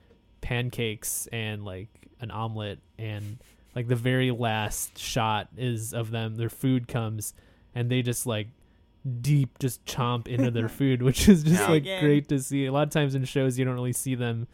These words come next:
Speaker 3: Yeah.
Speaker 1: eat their food, but, like, they're taking, like, just the biggest bites of pancakes and eggs and
Speaker 3: Uh,
Speaker 1: bacon. <laughs>
Speaker 3: Yeah. It was a little bit, uh, Avengers
Speaker 1: <laughs> Yeah.
Speaker 3: and the post-ed
Speaker 2: Yeah.
Speaker 3: cre-, credit scene,
Speaker 1: Mm-hmm.
Speaker 3: they're eating the shawarma.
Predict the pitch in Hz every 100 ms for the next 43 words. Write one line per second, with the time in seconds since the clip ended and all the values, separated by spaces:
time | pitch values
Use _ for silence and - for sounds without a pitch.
0 | - 135 131 131 127 139 135 127 - 127
1 | 117 113 117 120 131 139 131 123 117 110
2 | 123 - 110 107 107 117 110 110 - 113
3 | 107 110 110 113 - 123 117 117 117 113
4 | - 113 110 113 113 113 110 107 107 120
5 | 123 175 147 143 - - - 208 220 196
6 | - 156 120 185 160 127 113 110 156 98
7 | - 185 190 170 _ _ _ 131 131 131
8 | 131 147 170 160 165 151 143 135 127 -
9 | _ _ _ _ _ _ _ _ _ _
10 | _ _ _ _ 120 113 117 139 147 170
11 | 175 - - - - 147 123 147 160 170
12 | 147 143 143 143 139 - 160 156 208 160
13 | 147 165 165 160 - - 170 165 160 147
14 | 147 156 160 156 151 - 156 156 165